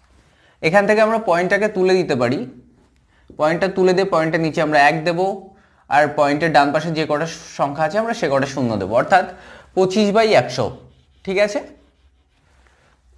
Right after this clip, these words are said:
সমান সমান কি বলেছে? সমান সমান সি এর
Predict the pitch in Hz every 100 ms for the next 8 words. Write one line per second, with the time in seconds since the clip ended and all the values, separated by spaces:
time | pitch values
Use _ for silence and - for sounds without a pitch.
0 | _ _ _ _ _ _ - _ _ -
1 | - _ - - 156 165 - 196 196 196
2 | 180 185 220 220 208 156 170 190 202 202
3 | 196 190 214